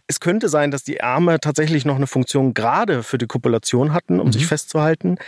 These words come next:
Speaker 2: Mhm.
Speaker 1: Dann müssten allerdings nicht die Weibchen diese Arme auch besitzen. Das heißt, weil diese Weichteile bei diesen Dinosauriern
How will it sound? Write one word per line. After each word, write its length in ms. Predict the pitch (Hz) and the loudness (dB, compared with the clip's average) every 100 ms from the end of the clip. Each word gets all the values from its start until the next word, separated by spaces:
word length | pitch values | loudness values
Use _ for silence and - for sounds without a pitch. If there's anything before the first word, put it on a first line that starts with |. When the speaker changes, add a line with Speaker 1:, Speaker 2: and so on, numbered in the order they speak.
| - - | -16 -12
Speaker 2:
Mhm. 120 | 160 | -6
Speaker 1:
Dann 320 | 143 131 147 147 | -4 0 2 2
müssten 280 | 151 - | 0 -6
allerdings 640 | - 139 131 131 127 123 131 | -2 0 2 2 0 0 0
nicht 380 | 127 - - | 0 -2 -6
die 100 | 113 | -2
Weibchen 360 | 104 107 - 170 | 0 0 0 0
diese 180 | 156 - | 0 0
Arme 260 | 156 160 - | 0 0 -2
auch 140 | 151 | -4
besitzen. 540 | - 143 151 - 151 151 - - - - | -4 -2 -2 2 2 0 -6 -14 -16 -4
Das 160 | 123 - | -2 0
heißt, 260 | 156 - | -2 -2
weil 100 | 135 | -2
diese 220 | 131 120 107 | 0 0 0
Weichteile 560 | 143 170 - 151 151 | -2 -2 0 0 2
bei 140 | 131 131 | 0 0
diesen 200 | 127 120 | 0 0
Dinosauriern 760 | 120 117 117 123 123 120 110 | 2 2 2 2 2 2 -2